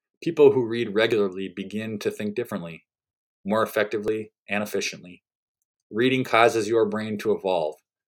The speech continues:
Daily reading is as important as exercise. Another aspect of good mental health is writing. Consider writing a daily journal.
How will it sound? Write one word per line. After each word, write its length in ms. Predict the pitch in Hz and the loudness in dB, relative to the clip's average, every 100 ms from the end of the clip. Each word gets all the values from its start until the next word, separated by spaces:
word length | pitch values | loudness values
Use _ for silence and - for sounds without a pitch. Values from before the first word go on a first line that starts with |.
| _ _ _ _ | _ _ _ _
Daily 340 | 101 131 135 113 | 4 6 6 4
reading 440 | 110 107 107 104 | -2 -2 -4 -6
is 160 | 104 92 | -4 0
as 100 | 92 | 0
important 440 | 95 - 107 104 | 0 0 0 2
as 160 | 101 92 | 0 2
exercise. 680 | 92 - - 71 71 - - _ _ _ _ _ - | -2 -4 -8 -8 -8 -12 -16 _ _ _ _ _ -10
Another 300 | 98 120 127 | -2 2 4
aspect 460 | 113 107 - 104 - | 4 2 0 -4 -4
of 100 | 90 | -2
good 180 | 101 98 | -2 -2
mental 300 | 98 98 87 | -4 -4 -4
health 380 | 95 92 - _ _ _ - | -2 -4 -6 _ _ _ -8
is 160 | 87 | -6
writing. 380 | 90 95 82 78 _ _ _ _ _ _ _ _ _ - | -2 -2 -2 -10 _ _ _ _ _ _ _ _ _ -12
Consider 420 | 107 - 156 131 | -4 0 4 4
writing 260 | 107 107 | 4 2
a 80 | 113 | -2
daily 240 | 98 95 98 | -2 -2 -4
journal. 440 | 101 92 90 | -6 -10 -10